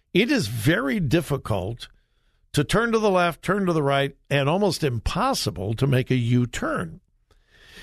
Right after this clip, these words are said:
Because the farther you travel, the more entrenched you are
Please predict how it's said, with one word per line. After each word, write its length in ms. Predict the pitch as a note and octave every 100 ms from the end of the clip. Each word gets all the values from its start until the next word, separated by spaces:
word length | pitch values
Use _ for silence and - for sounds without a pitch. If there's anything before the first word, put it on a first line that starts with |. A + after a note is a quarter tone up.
| -
Because 280 | E3+ F#3 D3+
the 120 | E3
farther 380 | - A#3+ D#4 C#4+
you 220 | A3+ G3+
travel, 640 | D3+ - G#3 A3 G3 E3+
the 140 | E3 E3
more 340 | D3+ F#3 F#3 -
entrenched 1200 | E3+ E3 D3+ - - A#3+ E4 F4+ D#4+ - - -
you 400 | D#3+ D3 C#3+ B2+ - -
are 600 | A#2+ A2 G#2+ C#3+ F#3